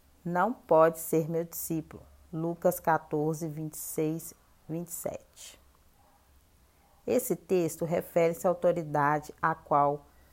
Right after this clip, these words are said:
uma pessoa se submete e não ao afeto natural. Sua submissão a Cristo, sua confiança nele,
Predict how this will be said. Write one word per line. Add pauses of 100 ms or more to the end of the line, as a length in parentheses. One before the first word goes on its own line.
(260)
uma
pessoa
se
submete
e
não
ao
afeto
natural. (1700)
Sua
submissão
a
Cristo,
sua
confiança
nele,